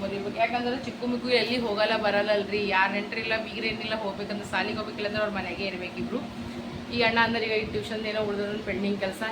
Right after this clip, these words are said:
ಇವ ಮಾಡ್ಕೊಳತ್ತಾನೆ. ಯಾಕಂದ್ರೆ ಇವ್ನ್ ಸ್ಕೂಲ್ ಎಂಟು ಗಂಟೆಗೆ ಅದ, ಅವ್ನ್ದು ಏಳುವರೆಗೆ ಅದ ರೀ. ಅವ್ನು ಹೋಗ್ಬಿಟ್ನು. ಇವ್ನು ಏನೋ ಹೋಮ್‌ವರ್ಕ್ ಮಾಡಕತ್ತಾನ, ಇವ ಮಾಡ್ಲಿ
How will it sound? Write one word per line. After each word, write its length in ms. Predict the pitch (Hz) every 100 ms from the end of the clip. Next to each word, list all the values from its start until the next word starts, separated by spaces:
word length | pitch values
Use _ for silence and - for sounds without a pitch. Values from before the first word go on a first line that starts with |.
| 220
ಇವ 100 | 196
ಮಾಡ್ಕೊಳತ್ತಾನೆ. 600 | 196 180 202 196 202 208
ಯಾಕಂದ್ರೆ 320 | 196 208 214
ಇವ್ನ್ 220 | 196 233
ಸ್ಕೂಲ್ 220 | 240 247
ಎಂಟು 220 | 226 202 233
ಗಂಟೆಗೆ 300 | 214 208 202
ಅದ, 140 | 208 226
ಅವ್ನ್ದು 280 | 202 214
ಏಳುವರೆಗೆ 600 | 208 190 202 202 196 190
ಅದ 120 | 185 185
ರೀ. 180 | 190
ಅವ್ನು 220 | 240 196 208
ಹೋಗ್ಬಿಟ್ನು. 540 | 185 180 190 190 214 247
ಇವ್ನು 240 | 240 233 208
ಏನೋ 260 | 196 202
ಹೋಮ್‌ವರ್ಕ್ 340 | 202 185 190 190
ಮಾಡಕತ್ತಾನ, 460 | 180 180 180 185
ಇವ 80 | 180
ಮಾಡ್ಲಿ 460 | 180 170 170 185